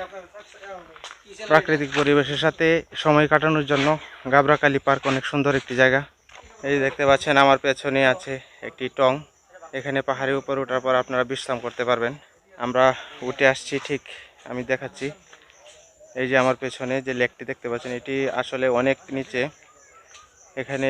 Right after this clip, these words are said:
যখন আপনি সশরীরে আসবেন, তখন বুঝতে পারবেন যে পাহাড়ে ওঠা কতটুকু কষ্ট,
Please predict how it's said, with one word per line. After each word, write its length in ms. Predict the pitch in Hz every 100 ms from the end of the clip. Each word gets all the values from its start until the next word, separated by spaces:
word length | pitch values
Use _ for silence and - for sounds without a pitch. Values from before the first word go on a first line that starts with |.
| 127
যখন 180 | 135 139 131
আপনি 180 | - 131 - - _ _ _ _ _ _ _ _ _
সশরীরে 500 | - 143 143 127 127 131
আসবেন, 180 | 123 131
তখন 160 | 131 135 131
বুঝতে 200 | - 127
পারবেন 240 | 117 120 117 - 120
যে 60 | 120
পাহাড়ে 240 | 120 127 123
ওঠা 140 | 120 127
কতটুকু 340 | 131 123 120 -
কষ্ট, 200 | 123 -